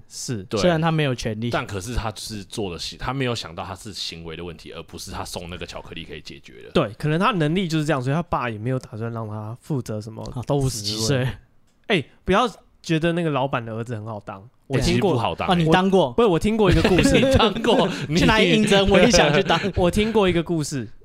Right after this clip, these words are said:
Speaker 3: 怎么样？
Speaker 1: 就是有一间店，
Speaker 3: 嗯。
Speaker 1: 然后他就是，呃，他就叫他儿子来进来做。
Speaker 3: 嗯。
Speaker 1: 对，然后你大家想成零售业的店面好了，
Speaker 3: 嗯。
Speaker 1: 然后里面可能有很多员工这样子。
Speaker 2: 嗯。
Speaker 1: 然后他儿子就，大家觉得，哎，小老板。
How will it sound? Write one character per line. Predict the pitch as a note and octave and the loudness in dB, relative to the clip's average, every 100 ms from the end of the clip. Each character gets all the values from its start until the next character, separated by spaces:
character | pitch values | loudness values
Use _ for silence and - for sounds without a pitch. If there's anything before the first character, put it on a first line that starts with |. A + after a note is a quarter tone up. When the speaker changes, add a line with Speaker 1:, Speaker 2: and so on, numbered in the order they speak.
| F#3 | -6
Speaker 3:
怎 | D#3 | -2
么 | A3 | 0
样？ | A#3+ | 2
Speaker 1:
就 | |
是 | E3+ | 2
有 | D3 | 2
一 | D#3+ | 2
间 | E3 F3+ F3 | 0 -2 -2
店， | E3 F3 G#2+ A#2 _ | -2 -2 -2 -8 _
Speaker 3:
嗯。 | F3+ | -2
Speaker 1:
然 | D#3 | 2
后 | F3+ | 2
他 | F3+ F3+ F3+ | 2 2 2
就 | F3 | 0
是， | E3 D#3 C#3 C3+ | 0 0 0 -2
呃， | B2+ A#2+ A2+ G#2+ G#2+ A2 | -4 -6 -6 -6 -6 -8
他 | D3 | -6
就 | D#3 D#3+ | -4 -4
叫 | E3 D3 | -2 -2
他 | C#3 | -2
儿 | A#2+ | -4
子 | A#2 | -8
来 | G#2+ | -12
进 | A2 - A2+ | -10 -10 -8
来 | G#2 | -10
做。 | - A#2 - - | -10 -12 -12 -8
Speaker 3:
嗯。 | D3 A#2 G2 | -4 -2 -2
Speaker 1:
对， | C3+ F#2+ | -4 -6
然 | B2 | -8
后 | C3 C#3 | -4 -2
你 | C3 C#3 - | -4 -8 -8
大 | C#3+ | 0
家 | E3+ E3 | 2 2
想 | D3+ A#2 | -2 -6
成 | A#2 | -6
零 | A#2+ B2 | -6 -6
售 | C3 D3+ | -4 -2
业 | C#3 B2+ | -2 -4
的 | A2+ | -6
店 | C#3 A#2 | -8 -8
面 | A#2 G#2 | -10 -12
好 | G2+ - | -14 -12
了， | - | -4
Speaker 3:
嗯。 | C3+ | -4
Speaker 1:
然 | A2+ | -2
后 | C#3+ | -4
里 | C#3 | -4
面 | E3 | -4
可 | C3 | -4
能 | |
有 | A#2+ | -6
很 | A2+ | -6
多 | A2 | -6
员 | A#2+ G2+ G2+ | -6 -8 -10
工 | G#2+ G2+ | -12 -8
这 | A2 | -6
样 | G#2 | -6
子。 | E2 | -8
Speaker 2:
嗯。 | _ - _ _ | _ -20 _ _
Speaker 1:
然 | A#2 | -4
后 | C#3+ | -2
他 | E3 | 0
儿 | D3+ | 0
子 | C3+ | -2
就， | C#3 C#3 - - | -2 -2 -6 -4
大 | D3 | -2
家 | C#3+ | -2
觉 | C#3+ | -2
得， | |
哎， | F3+ | -4
小 | D#3 - B2 | -4 -4 -4
老 | A#2+ C3+ | -4 -4
板。 | C#3 | -6